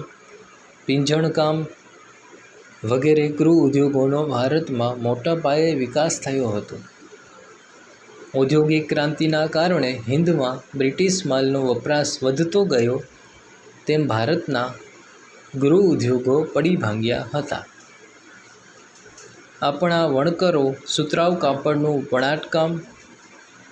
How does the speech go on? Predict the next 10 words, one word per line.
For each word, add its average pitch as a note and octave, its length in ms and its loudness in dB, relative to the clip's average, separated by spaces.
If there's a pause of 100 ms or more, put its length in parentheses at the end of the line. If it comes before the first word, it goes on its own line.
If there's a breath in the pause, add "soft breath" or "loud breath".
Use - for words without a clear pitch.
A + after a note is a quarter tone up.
(140)
રંગકામ E3 600 2 (600)
જાતે B2+ 420 0
જ F#3 140 0
કરતા C#3 360 -2
હતા. A#2 300 -8 (1600)
કેસુડાના D#3 760 2
વૃક્ષના D3 680 -2 (400)
ફૂલોનો E3+ 520 2 (140)
ઉપયોગ C#3 400 0
કરીને C#3+ 440 0